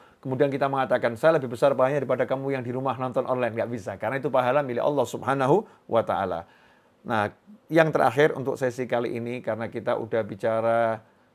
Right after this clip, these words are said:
eh, berapa menit ketutupan, Mas Seto? Berapa menit? Dua puluh lima menit, ya? Dua puluh lima menit, eh, saya akan tambah satu pertanyaan. Tapi sebelum saya tambah satu pertanyaan, bagi yang belum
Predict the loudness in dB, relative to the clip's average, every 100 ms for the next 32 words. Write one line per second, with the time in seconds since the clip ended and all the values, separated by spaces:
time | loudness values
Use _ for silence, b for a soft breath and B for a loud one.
0 | -6 -2 0 0 0 -2 -2 -2 -2 -4
1 | -4 -6 -10 -20 -20 _ _ -10 -6 -6
2 | -6 -8 -10 -12 -12 -10 -12 -12 -20 -20
3 | -20 -16 -14 -8 -8 -4 -6 -8 _ _
4 | _ _ _ -8 -8 -6 -10 -12 _ -2
5 | 0 -2 -4 -2 -2 0 -2 -6 b b
6 | b _ -2 -2 -2 -2 0 -2 -4 _
7 | -4 2 2 4 2 2 0 0 -2 -2
8 | -2 -4 -6 -6 -6 -6 -6 -8 -10 _
9 | b b b _ _ _ _ -4 -4 -2
10 | -2 2 2 4 2 0 -2 -4 -2 -2
11 | -2 -4 -2 -4 -2 -2 -2 -4 -6 -2
12 | 0 0 -4